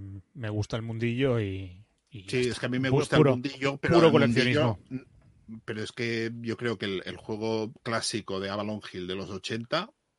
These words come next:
Speaker 2: tiene más
Speaker 1: Mm.
Speaker 2: tema y eso que una partida te dura, mm, cuatro horas o cinco,
Speaker 1: ¿Te
Speaker 2: y
Speaker 1: refieres al de
Speaker 2: encima
Speaker 1: Gale,
Speaker 2: es un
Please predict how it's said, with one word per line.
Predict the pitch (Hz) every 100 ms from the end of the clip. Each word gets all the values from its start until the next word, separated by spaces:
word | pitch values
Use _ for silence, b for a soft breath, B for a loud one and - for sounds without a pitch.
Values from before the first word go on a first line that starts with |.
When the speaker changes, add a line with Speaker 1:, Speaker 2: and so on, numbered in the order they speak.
| _ _
Speaker 2:
tiene | 110 104
más | 101 95 123
Speaker 1:
Mm. |
Speaker 2:
tema | 117 127 175 180
y | 98
eso | -
que | 107
una | 107 101
partida | 98 - 117
te | 113
dura, | 104 104 87 - _ _ _ _ -
mm, | 110 - 98 - _ _ _ -
cuatro | - 123 123 127
horas | 127 117
o | 127
cinco, | - 147 135 185 214 _
Speaker 1:
¿Te | 143
Speaker 2:
y |
Speaker 1:
refieres | 127 139 123
al | 139
de |
Speaker 2:
encima | 139
Speaker 1:
Gale, | 143
Speaker 2:
es |
un | 160